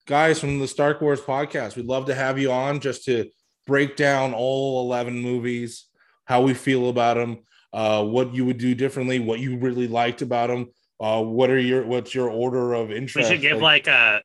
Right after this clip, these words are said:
Speaker 2: a s-, exact point of, like, w-, what would you do differently
Speaker 1: Yeah.
Speaker 2: or something. That way everyone has the same point to talk on. But I know what you're saying for sure.
Speaker 1: Mm-hmm.
Speaker 2: It's a fucking commitment to watch all those movies. It's a lot of fucking movies.
Speaker 1: Dude, I did it, man.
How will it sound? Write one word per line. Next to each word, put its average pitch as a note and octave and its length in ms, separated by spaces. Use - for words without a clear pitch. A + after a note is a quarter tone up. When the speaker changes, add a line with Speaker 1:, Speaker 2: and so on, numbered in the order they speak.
Speaker 2:
a B2+ 60
s-, - 320
exact A2+ 540
point G#2 440
of, G#2+ 160
like, G2+ 300
w-, A#2 180
what C#3 240
would C#3+ 180
you C3+ 120
do B2+ 160
differently G2+ 600
Speaker 1:
Yeah. B2 180
Speaker 2:
or A#2 40
something. F2+ 520
That B2 180
way B2 120
everyone A#2 340
has G#2 160
the G#2 80
same G2+ 260
point F#2+ 260
to - 60
talk F2+ 300
on. F2 220
But A2 120
I C3 60
know B2+ 120
what A#2 100
you're A2+ 100
saying G2 360
for G#2 100
sure. G2+ 240
Speaker 1:
Mm-hmm. A#2+ 220
Speaker 2:
It's C#3+ 120
a F3 80
fucking F3 320
commitment B2+ 440
to A2+ 80
watch G2+ 240
all G2 120
those F2+ 200
movies. G2 340
It's - 120
a C3+ 40
lot F#2+ 140
of - 80
fucking E2+ 260
movies. E2+ 420
Speaker 1:
Dude, E3+ 200
I A#2 100
did D#3+ 220
it, G3 160
man. D#3 320